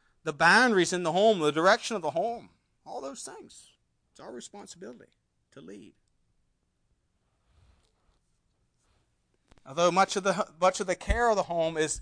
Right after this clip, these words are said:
is, is given to the wife, but yet we are to lead her and strengthen her, to nourish her in it, and to make her feel cherished. Cherished.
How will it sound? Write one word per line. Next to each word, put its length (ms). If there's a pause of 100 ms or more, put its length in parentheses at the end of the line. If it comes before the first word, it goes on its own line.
(240)
is, 340 (140)
is 220
given 340
to 100
the 120
wife, 400 (260)
but 120
yet 200
we 140
are 180
to 160
lead 300
her 280
and 120
strengthen 480
her, 200
to 60
nourish 400
her 180
in 100
it, 120 (340)
and 200
to 100 (100)
make 340
her 260 (120)
feel 380 (640)
cherished. 720 (1500)
Cherished. 580